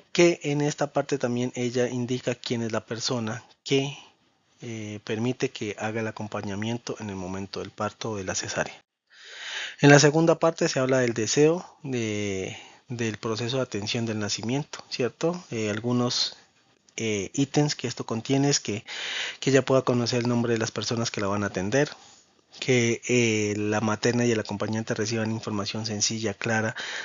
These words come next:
de la evolución del trabajo de parto, que se respeten las preferencias de alimentación y los cuidados de la dieta de acuerdo a las creencias familiares,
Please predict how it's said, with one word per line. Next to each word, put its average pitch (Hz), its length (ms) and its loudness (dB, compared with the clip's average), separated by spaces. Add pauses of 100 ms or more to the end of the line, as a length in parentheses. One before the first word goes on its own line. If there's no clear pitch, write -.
(140)
de 127 100 4
la 120 80 6
evolución 110 380 -2
del 104 140 -2
trabajo 104 320 -2
de 98 60 -4
parto, 139 540 0 (680)
que - 100 4
se - 120 4
respeten 123 460 2
las 120 120 0
preferencias 113 640 0
de 117 80 2
alimentación 101 580 -2
y 123 80 2
los 113 140 -2
cuidados 110 320 -2
de 113 80 0
la 98 100 0
dieta 127 320 2
de 110 100 4
acuerdo 104 300 -4
a 101 40 -2
las 98 140 -2
creencias 104 460 -4
familiares, 123 680 4